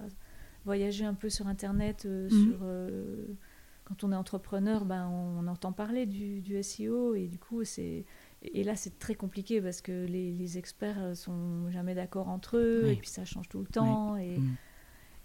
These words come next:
Speaker 1: et donc là, moi, je, je me perfectionne, euh, petit à petit. C'est pas encore ma spécialité, d'ailleurs, ça le deviendra jamais. Enfin,
Speaker 2: Mhm.
Speaker 1: c'est vraiment un métier, euh, à part
Speaker 2: À part
Speaker 1: entière
Speaker 2: entière,
Speaker 1: et
Speaker 2: ouais.
Speaker 1: j'ai
Speaker 2: Mhm.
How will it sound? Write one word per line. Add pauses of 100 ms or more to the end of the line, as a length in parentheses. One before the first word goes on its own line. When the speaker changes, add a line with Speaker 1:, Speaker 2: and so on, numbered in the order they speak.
Speaker 1:
et
donc
là,
moi,
je, (760)
je
me
perfectionne,
euh, (280)
petit
à
petit.
C'est (180)
pas
encore
ma
spécialité,
d'ailleurs,
ça
le
deviendra
jamais. (160)
Enfin,
Speaker 2:
Mhm.
Speaker 1:
c'est
vraiment
un
métier,
euh, (160)
à
part
Speaker 2:
À
part
Speaker 1:
entière
Speaker 2:
entière,
Speaker 1:
et
Speaker 2:
ouais.
Speaker 1:
j'ai
Speaker 2:
Mhm.